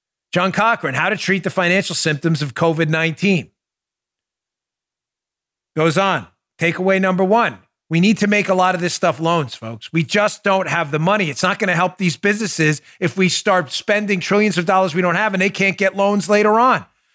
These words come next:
He says money troubles spread like a virus. When a business can't pay, its creditors, employees, investors, and banks are all in trouble. And if people worry the banks and other institutions are gonna fail, they run to get money out, and then we have a legitimate crisis,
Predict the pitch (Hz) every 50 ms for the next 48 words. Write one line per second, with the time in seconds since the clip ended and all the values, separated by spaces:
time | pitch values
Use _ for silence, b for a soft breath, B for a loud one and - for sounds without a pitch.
0 | _ _ _ _ _ _ _ 175 175 - 202 190 139 156 185 202 220 226 170 -
1 | 196 190 185 190 175 - - 185 175 180 185 185 185 196 156 151 208 220 220 190
2 | 127 82 - - - _ _ _ _ _ _ _ _ _ 170 180 180 123 - 233
3 | 226 220 240 - - - 185 185 170 151 - 151 165 165 160 160 160 - - -
4 | 180 190 202 214 220 220 160 196 196 143 - 170 165 170 180 147 165 170 127 151
5 | 151 139 - 180 135 151 160 117 156 151 170 165 - 190 190 208 220 233 240 247
6 | 220 160 - 170 135 104 82 - _ _ _ _ _ _ _ _ _ _ _ -
7 | 175 180 - - 226 247 208 226 208 214 220 214 196 185 135 185 196 214 240 226
8 | - 202 202 208 226 240 233 214 190 - - 151 - 202 156 160 160 170 165 196
9 | 190 185 185 - 214 220 240 226 180 170 175 165 B B B - 196 190 180 208
10 | 226 226 226 175 220 208 190 208 240 254 220 185 156 165 180 180 170 214 254 254
11 | 233 202 175 190 196 214 220 220 208 156 190 202 220 226 233 220 - 233 254 269
12 | 277 - - - 117 - - - -